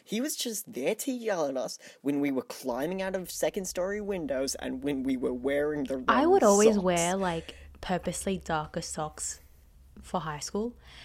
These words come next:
Speaker 2: and nobody would actually care. The thing is, like, I went to a public school, and it was, like, a very underfunded, like, public school. Like, the buildings were kinda broken. Like, we only had, like, four hundred students in the entire school. Like, we were very small.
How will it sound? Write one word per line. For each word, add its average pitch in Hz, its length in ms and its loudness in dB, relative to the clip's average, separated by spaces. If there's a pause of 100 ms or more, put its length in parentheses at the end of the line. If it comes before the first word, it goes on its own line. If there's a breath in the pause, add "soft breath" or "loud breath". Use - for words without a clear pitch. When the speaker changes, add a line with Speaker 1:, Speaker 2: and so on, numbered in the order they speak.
(160 loud breath)
Speaker 2:
and 202 160 4
nobody 190 420 2
would 226 240 2
actually 170 360 -8
care. 165 440 -6 (440 loud breath)
The 208 60 -8
thing 220 220 2
is, 262 80 2
like, 262 160 2 (140)
I 196 160 -2
went 254 200 2
to 311 80 2
a 320 60 2
public 165 400 -8
school, - 300 -12
and 170 140 -8
it 180 60 -4
was, 185 180 -4
like, 208 120 -4
a 202 60 -4
very 165 640 -4
underfunded, 156 840 -6 (440 loud breath)
like, 160 240 -6
public 160 360 -4
school. 160 400 -6
Like, 156 200 -8
the - 80 -20
buildings 185 480 -4
were 185 80 -10
kinda 175 160 -6
broken. 160 800 -10 (560 loud breath)
Like, 160 300 -8
we 180 60 0
only 175 180 -2
had, 170 220 -4
like, 165 180 -4
four 175 300 2
hundred 170 300 -6
students 160 640 -6
in 165 120 -4
the 156 140 -4
entire 160 580 -6
school. 165 520 -2
Like, 160 180 -6
we 175 80 -4
were 170 160 -4
very 151 320 -6
small. 160 640 -10